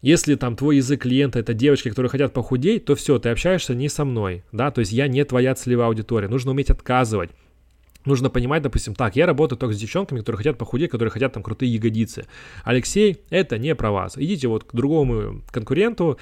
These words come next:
доп-, ну, как конкурент, он получается даже не конкурент, к другому фитнес-тренеру, другому наставнику, он вам поможет.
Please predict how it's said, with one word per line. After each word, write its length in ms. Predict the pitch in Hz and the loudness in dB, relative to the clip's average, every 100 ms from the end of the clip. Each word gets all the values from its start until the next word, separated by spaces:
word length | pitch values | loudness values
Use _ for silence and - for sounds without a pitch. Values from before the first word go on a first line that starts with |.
| - | -6
доп-, 200 | 123 117 | -2 0
ну, 120 | 175 139 | 0 0
как 160 | 113 | -2
конкурент, 320 | 101 107 98 | -4 -6 -6
он 120 | 98 92 | -6 -6
получается 360 | 113 113 107 | -4 -2 -2
даже 80 | 98 | -2
не 80 | 113 | -4
конкурент, 400 | 98 117 104 95 | -4 -2 -2 0
к 20 | |
другому 280 | 139 160 117 | 0 2 0
фитнес-тренеру, 560 | 127 120 - 214 185 | -2 -4 0 0 2
другому 260 | 110 120 113 | -2 -2 -2
наставнику, 580 | 107 196 208 170 147 - - - | -2 0 0 0 -4 -6 -8 0
он 200 | 208 135 | 2 2
вам 160 | 156 | -2
поможет. 480 | 117 113 110 90 | -2 -2 -4 -4